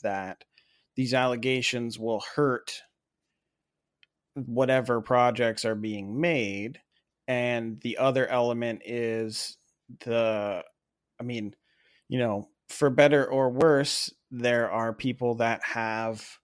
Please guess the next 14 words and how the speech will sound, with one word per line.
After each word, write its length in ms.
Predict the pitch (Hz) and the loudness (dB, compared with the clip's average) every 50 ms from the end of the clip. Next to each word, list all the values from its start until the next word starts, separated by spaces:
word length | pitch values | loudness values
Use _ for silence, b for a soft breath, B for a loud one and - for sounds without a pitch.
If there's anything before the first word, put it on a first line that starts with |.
| _ _ _ _ _ _ _ _ _ _ _ _ _ _ - | _ _ _ _ _ _ _ _ _ _ _ _ _ _ -6
um, 500 | 117 117 110 110 110 110 110 110 110 110 - _ _ | -4 -2 -2 -2 -2 -2 -4 -6 -8 -10 -16 _ _
you 120 | - 120 110 | -10 -8 -6
know, 240 | 107 104 110 113 - _ _ _ _ | -6 -6 -6 -8 -12 _ _ _ _
preconceived 600 | - 175 175 160 - 160 147 147 170 165 143 135 | 0 0 2 2 2 2 4 4 4 4 4 4
notion-, 440 | 131 139 156 202 240 - - 165 - - | 4 4 4 4 2 0 -4 -8 -4 0
notions 520 | 139 135 147 185 208 - 151 127 120 113 | 2 4 4 4 4 2 0 0 0 0
about 600 | 123 110 110 113 110 107 110 113 113 110 - - - - - _ _ _ _ _ _ _ _ _ _ _ _ - 92 - - - - | -2 0 0 0 0 0 0 -2 -4 -4 -8 -12 -16 -16 -20 _ _ _ _ _ _ _ _ _ _ _ _ -16 -16 -14 -14 -10 -4
allegations 600 | 113 127 135 135 139 135 147 151 151 170 170 151 | 0 2 2 2 4 4 4 4 4 4 4 4
that 160 | 156 160 160 | 4 4 4
come, 180 | - - 160 156 - - - _ _ | 4 2 0 0 -2 -6 -18 _ _
come 180 | - - 151 151 | 0 0 0 2
forward. 520 | - 196 254 359 339 123 104 78 76 - - - | 0 -2 -2 0 0 -2 -4 -6 -8 -14 -12 -12
And 160 | 120 117 117 | -10 -8 -6
I, 120 | 113 117 | -6 -8